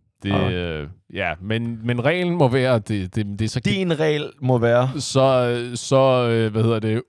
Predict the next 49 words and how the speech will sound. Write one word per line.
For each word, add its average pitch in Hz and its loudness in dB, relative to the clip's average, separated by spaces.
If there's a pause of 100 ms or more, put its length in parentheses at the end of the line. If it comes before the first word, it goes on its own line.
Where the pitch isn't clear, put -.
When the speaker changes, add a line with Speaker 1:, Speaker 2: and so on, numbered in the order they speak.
Speaker 1:
uk-, 127 0
så 123 0
ikke 139 -2
kreativt 120 2
som 107 -2
overhovedet 107 4
muligt, 107 2
at 95 -2
det 110 0
er 117 2
I 117 2
Speaker 2:
Ja. 92 0
Speaker 1:
fandme 110 0
nødt 110 0
til 110 -2
at 98 -2
tale 98 -4
sammen 80 -6
om. 60 -10 (180)
Speaker 2:
Ja, 73 -8
Speaker 1:
Jeg 73 -6
er - -6
Speaker 2:
og 101 2
Speaker 1:
med 110 2
på, 120 4
at 110 2
det 110 0
er 104 0
svært, 104 0
hvis 107 -2
det 107 0
er 113 2
ude 120 6
et 123 6
eller 104 0
andet 101 -4
sted, 107 -4
der 98 -4
er 98 -4
en - -6
eller 98 -6
anden 98 -6
fuld 117 0
stodder, 92 -2
der 90 -4
smadrer 92 -2
din 85 -8
smartphone, 82 -4
så 95 -4